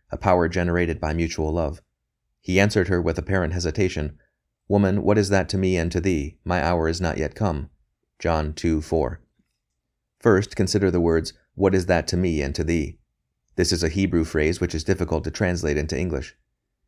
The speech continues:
Saint John rendered it very literally into Greek, and the Vulgate preserved this literalism in "Quid mihi et tibi," which means, "What to me and to thee?"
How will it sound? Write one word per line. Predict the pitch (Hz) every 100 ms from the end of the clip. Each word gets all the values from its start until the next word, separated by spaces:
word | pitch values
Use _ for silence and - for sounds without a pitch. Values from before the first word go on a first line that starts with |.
| _
Saint | - 107
John | 98 107 101
rendered | 92 90
it | 87 -
very | 95 87
literally | 90 92 78 76
into | 71 82
Greek, | 90 82 71 - _
and | -
the | 87
Vulgate | 85 101 82 80
preserved | - 87 95 95 -
this | 85 82
literalism | 85 80 78 78 87 87
in | 76 78 - _ _
"Quid | - 92 87
mihi | 92 90 87
et | 73 78
tibi," | 95 82 69 - _ _ _ -
which | 87 80
means, | 80 73 -
"What | 92 87
to | -
me | 82 82 78
and | 78 76
to | 76
thee?" | 87 71 78